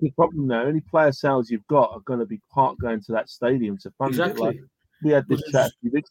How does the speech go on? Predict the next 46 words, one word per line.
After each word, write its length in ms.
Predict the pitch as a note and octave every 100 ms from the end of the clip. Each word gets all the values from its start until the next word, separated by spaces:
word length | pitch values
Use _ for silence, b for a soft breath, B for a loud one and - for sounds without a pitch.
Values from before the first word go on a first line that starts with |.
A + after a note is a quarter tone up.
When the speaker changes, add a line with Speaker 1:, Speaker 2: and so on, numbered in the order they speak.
| -
Speaker 1:
ago 80 | G#2+
about 200 | G#2 A2
Speaker 2:
there's 100 | C3+
Speaker 1:
what 160 | A#2+
assets 480 | C3+ - - A#2+ -
you've 180 | A#2+ G2+
got. 300 | - A#2+ - _
You 100 | A#2+
know, 120 | G#2+ A2
Gordon 300 | C3+ C#3 B2
Speaker 2:
Right. 60 | A#2
Speaker 1:
was 120 | G#2+
one 260 | G#2 B2 B2
we 100 | A2+
mentioned, 400 | A2 A2+ - A2+
Pickford 320 | B2+ B2+ _ A2
was 140 | A2
another, 460 | G#2+ A#2 A#2 A2+ A2+ _ _ _ _ -
Speaker 2:
Right. 60 |
Speaker 1:
potentially 400 | A#2+ B2+ C3 A#2 A2+
Damari, 320 | A#2 A#2+ A#2 G#2+
Grant, 320 | A#2 A2 A2
Calvert-Lewin, 760 | A#2+ A#2 G2+ A#2+ B2+ B2+ G#2+ G2+
but 160 | G#2
obviously 460 | B2+ A2+ - A2+ G2+ _ _ _ _
you've 160 | A#2+
only 160 | B2+ B2+
got 160 | A#2 -
rid 100 | A2+
of 100 | G#2
one 180 | C3 B2
of 80 |
those. 320 | G#2 G2 G2 G#2
And 100 | A#2
I 40 |
think 260 | - D3 C3+
in 80 |
the 60 | A2
summer 320 | - C#3+ C3
you 240 | G2+ G2+ A2+ _
probably 200 | D#3 A#2+
will 180 | G#2 D3
get 180 | C3 -
rid 140 | G#2
of 100 | G2
the, 240 | G2 G2+